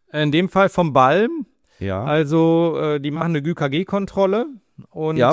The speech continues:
Speaker 2: weil,
Speaker 1: äh,
Speaker 2: ganz kurz noch, weil ich hab ja
Speaker 1: Mhm.
Speaker 2: auch, also Betriebskontrollen, ich hab zum Beispiel häufig, ähm, milog-Prüfungen.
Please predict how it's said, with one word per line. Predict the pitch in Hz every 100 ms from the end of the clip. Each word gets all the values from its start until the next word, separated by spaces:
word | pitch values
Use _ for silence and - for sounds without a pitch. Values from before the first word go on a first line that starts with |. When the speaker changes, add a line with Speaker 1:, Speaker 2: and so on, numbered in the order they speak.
| 135
Speaker 2:
weil, | 139 147 151 151 151 147
Speaker 1:
äh, |
Speaker 2:
ganz | 147 143
kurz | - 180 -
noch, | 202 208 147
weil | 143
ich | 147 170
hab | 139
ja | 156
Speaker 1:
Mhm. | 135
Speaker 2:
auch, | 151 139
also | 127 120
Betriebskontrollen, | 117 120 - 139 - - 151 - 143 147 143 127
ich | 110
hab | 127 -
zum | - 123
Beispiel | 117 110 113 104
häufig, | 113 104 107 - -
ähm, | 104 104 101 101 107
milog-Prüfungen. | 107 78 - - 71 71 62 60